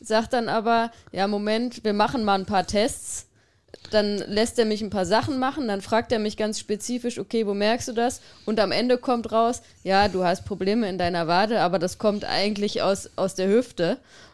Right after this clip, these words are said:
Und der drückt mir dann in der Hüfte auf einen Punkt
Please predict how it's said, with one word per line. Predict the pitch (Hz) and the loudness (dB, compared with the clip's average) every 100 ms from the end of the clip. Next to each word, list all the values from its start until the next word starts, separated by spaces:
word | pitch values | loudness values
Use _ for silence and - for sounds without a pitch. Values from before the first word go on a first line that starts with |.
| - | 0
Und | 196 208 196 - | 2 2 -2 -4
der | 190 | -2
drückt | 175 202 220 | -2 -2 -2
mir | 233 196 | 0 2
dann | 202 | 2
in | 202 202 | 2 2
der | 190 | 2
Hüfte | 269 - 180 | 2 2 2
auf | 185 | 4
einen | - 190 196 | 2 0 0
Punkt | - 226 277 381 | 2 2 2 -2